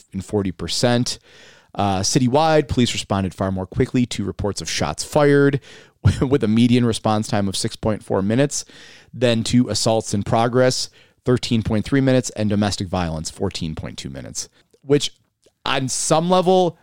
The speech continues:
I understand why you quickly need to respond to shots fired. I also think that assault in progress should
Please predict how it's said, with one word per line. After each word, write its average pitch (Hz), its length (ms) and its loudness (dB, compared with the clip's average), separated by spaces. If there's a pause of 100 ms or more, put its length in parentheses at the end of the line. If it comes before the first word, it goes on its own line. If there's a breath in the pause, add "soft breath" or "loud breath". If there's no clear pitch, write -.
(160)
I 135 120 -2
understand 143 480 4
why 120 180 4
you 107 220 0
quickly 139 460 0
need 127 220 0
to 127 80 -2
respond 113 500 -2
to 107 160 0
shots 110 340 -2
fired. 135 460 0 (760 soft breath)
I 113 260 -4 (640)
also 170 420 2
think 139 320 0
that 120 240 0 (260)
assault 135 400 0
in 123 100 0
progress 120 460 0
should 98 320 0